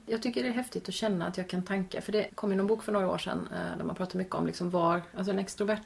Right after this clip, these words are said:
person hämtar sin energi från sociala sammanhang. En mer introvert hämtar mer energi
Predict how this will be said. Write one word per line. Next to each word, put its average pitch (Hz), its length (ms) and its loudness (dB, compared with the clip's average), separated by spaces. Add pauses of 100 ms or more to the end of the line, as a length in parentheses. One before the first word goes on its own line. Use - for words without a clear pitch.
person 170 260 -2
hämtar 165 320 0
sin 156 180 0
energi 160 400 0 (420)
från 139 380 2
sociala - 380 2
sammanhang. 202 560 2 (120)
En 170 240 -2
mer 165 260 -2
introvert - 580 0 (100)
hämtar - 280 -2
mer - 200 0
energi - 400 -2